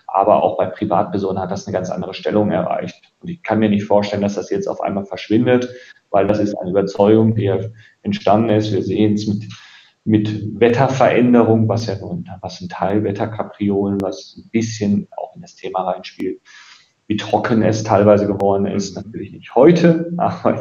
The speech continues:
Speaker 1: in den Tagen davor. Ähm,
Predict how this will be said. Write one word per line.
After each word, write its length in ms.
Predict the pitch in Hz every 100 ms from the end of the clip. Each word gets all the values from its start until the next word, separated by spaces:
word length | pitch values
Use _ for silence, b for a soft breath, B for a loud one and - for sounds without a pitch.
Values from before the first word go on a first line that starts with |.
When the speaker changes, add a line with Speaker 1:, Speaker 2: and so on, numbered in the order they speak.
| -
Speaker 1:
in 140 | 104
den 160 | 101 98
Tagen 360 | - - 101 98
davor. 520 | 98 - 101 101 - B B B B B
Ähm, 560 | 123 135 131 - -